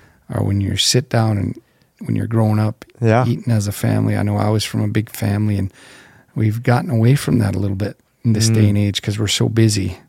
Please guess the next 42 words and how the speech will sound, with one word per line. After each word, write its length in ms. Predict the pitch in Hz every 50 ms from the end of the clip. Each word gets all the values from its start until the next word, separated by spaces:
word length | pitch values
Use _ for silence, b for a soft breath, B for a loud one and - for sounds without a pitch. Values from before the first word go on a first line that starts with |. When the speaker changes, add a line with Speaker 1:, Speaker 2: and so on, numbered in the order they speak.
| _ b b b b b
Speaker 1:
We 140 | 143 107 104
don't 180 | 107 113 117 110
Speaker 2:
Okay. 140 | 107 110 113 113
Speaker 1:
do 200 | 120 127 143 -
it 60 | -
as 180 | 110 95 92 101
much. 420 | 98 98 98 - - - - - _ b b b b b b b b b b
And 100 | 117 107
I 80 | 104 101
think 540 | 98 - - 113 110 107 - - - - - _ _ _
families 540 | _ - - - 107 107 110 113 117 110 101 113
are 80 | 107
smaller. 640 | - - - - - 101 107 117 127 127 - - 101
We 100 | 101 104
don't 200 | 107 110 113 98
have 340 | 92 101 110 120 117 -
as 180 | 101 98 95 -
large 240 | 117 - - 113 -
a 60 | 104
families. 560 | - - - - - - 135 120 110 104 101
And 200 | 104 107 104 B B B B B B B B B B B B
so 220 | - - - 110
I 80 | 107 101
think 420 | - - 123 127 123 120 - - _ _ b b b b b b
we 220 | - 113 110 123 147
really 260 | 147 135 110 110 107
need 220 | 104 107 104 104
to 80 | - -
create 540 | - - - - 104 104 104 113 110 _ -
that 280 | - 104 101 104 - - _ _ _ _ _ _ _ _ _ -
within 300 | 123 113 104 113 110 110
our 180 | 104 101 101
team, 580 | 98 - - - 113 113 113 104 104 101 101 - _ _ _ _ -
that 220 | - 110 - -
these 260 | - 120 131 127 -
things 300 | - 135 127 123 113 101 101
are 80 | 98
important. 680 | - - - - - - - - - - - - 101 104
And 140 | 104 113
we 100 | 117 117 120
do 220 | 120 117 113 110 107
a, 140 | 98 98